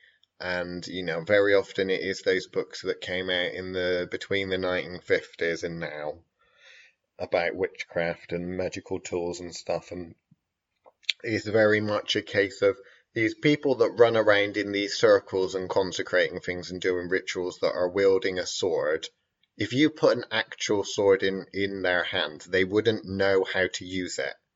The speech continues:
And a sword or any tool essentially is an extension of yourself.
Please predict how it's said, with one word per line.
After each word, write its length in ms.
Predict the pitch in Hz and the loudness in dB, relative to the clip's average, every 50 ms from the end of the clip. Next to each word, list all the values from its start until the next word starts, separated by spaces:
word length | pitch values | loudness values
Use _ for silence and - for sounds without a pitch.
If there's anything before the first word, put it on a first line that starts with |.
| _ _ _ _ _ _ | _ _ _ _ _ _
And 160 | - 98 98 101 | -6 -4 -2 -2
a 60 | 101 | -2
sword 460 | 98 - - 127 120 120 117 - - - _ _ _ _ | -2 2 6 8 10 10 10 8 4 -6 _ _ _ _
or 340 | - - 76 101 104 - - - | -10 -4 0 2 2 2 0 0
any 240 | 110 110 113 107 104 | -2 0 0 0 -2
tool 320 | - - - 101 95 90 | -2 -2 -2 0 2 2
essentially 540 | 90 87 - 101 101 98 - - 98 95 90 | 2 2 2 2 2 0 -2 -4 -2 0 0
is 160 | 90 90 87 | 0 0 -2
an 100 | 90 92 | -4 -4
extension 580 | 92 87 - - - 98 95 95 85 87 92 90 | -6 -6 -4 -2 0 0 0 0 -2 -6 -6 -4
of 140 | 87 82 85 | -4 -4 -2
yourself. 600 | 90 87 82 - - - 104 85 76 76 - | -2 -2 -2 -4 -4 -2 0 0 0 0 -2